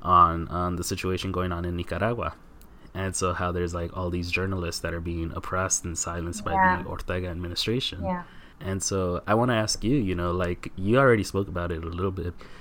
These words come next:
Speaker 1: In this day and age where free speech is being threatened by our governments, how important do you think the work of journalism is and the power that it has also?
Speaker 2: We're living in a golden age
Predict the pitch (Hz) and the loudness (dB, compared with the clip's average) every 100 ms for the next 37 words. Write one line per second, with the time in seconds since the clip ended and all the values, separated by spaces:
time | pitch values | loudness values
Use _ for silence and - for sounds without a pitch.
0 | - 101 107 110 101 98 95 98 117 90 | -4 2 4 4 4 2 2 2 2 0
1 | 82 - 90 92 - 85 90 - 85 87 | -4 -4 -2 -2 -2 -2 -4 -4 -8 -8
2 | 85 87 85 87 101 98 87 85 82 85 | -6 -6 -2 2 2 2 0 -2 -2 -4
3 | 87 90 98 87 85 87 - - - - | -4 -4 -4 -4 -4 -6 -4 -8 -8 -16
4 | - - - 110 120 120 113 107 101 95 | -20 -16 4 6 6 4 2 2 2 0
5 | 95 95 90 87 90 92 85 92 85 85 | 0 0 -2 -2 -2 -4 -4 -4 -4 -4
6 | 85 87 104 95 90 - - - 92 87 | -4 -4 -2 -2 -2 -6 -10 -10 -6 -2
7 | 87 - 82 95 - 98 95 87 85 82 | -4 -4 -2 0 0 0 0 -4 -6 -6
8 | - 104 98 - 92 92 123 - 98 - | -4 -4 -4 -8 -6 -6 -4 -4 -6 -6
9 | 233 247 240 247 269 254 226 185 196 196 | -2 0 2 4 4 4 2 2 0 0
10 | 202 190 175 185 208 208 - | 0 0 0 0 -2 -6 -10